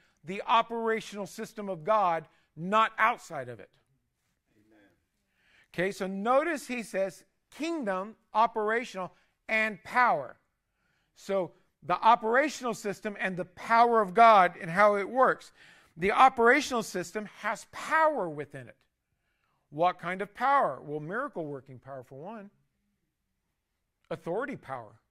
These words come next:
Speaker 1: I mean, it has all power and all authority. So it's not changing location, it's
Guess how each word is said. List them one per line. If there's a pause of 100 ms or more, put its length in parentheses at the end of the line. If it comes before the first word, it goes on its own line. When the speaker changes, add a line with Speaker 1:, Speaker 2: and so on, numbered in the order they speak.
(1000)
Speaker 1:
I
mean,
it
has
all
power
and
all
authority. (580)
So
it's
not
changing
location, (400)
it's